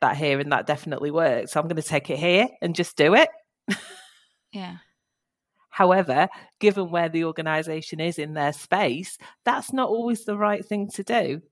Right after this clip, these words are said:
Speaker 1: So, I, you know, I could be quite lazy about it, I guess. Um, but I, I try hard not to be and, and really think about it,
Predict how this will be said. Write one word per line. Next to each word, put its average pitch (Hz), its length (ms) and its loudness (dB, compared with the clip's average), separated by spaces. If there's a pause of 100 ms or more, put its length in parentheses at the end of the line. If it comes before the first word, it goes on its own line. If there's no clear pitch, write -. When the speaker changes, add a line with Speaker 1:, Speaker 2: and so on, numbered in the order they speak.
(220)
Speaker 1:
So, 220 180 -2
I, 233 120 0
you 190 160 0
know, 147 160 2
I 160 80 4
could - 220 -8
be 208 80 -2
quite 175 260 0
lazy 180 320 2
about 131 300 4
it, 107 100 0
I 123 100 2
guess. - 460 -4 (260)
Um, 151 420 2 (180)
but 147 120 4
I, 135 240 2
I 147 40 2
try 170 240 0
hard 160 260 2
not 151 220 -4
to - 100 -16
be 131 240 -2
and, 139 160 -6
and 151 180 -4
really 147 380 0 (380)
think 180 240 -2
about - 440 -4
it, 143 200 -2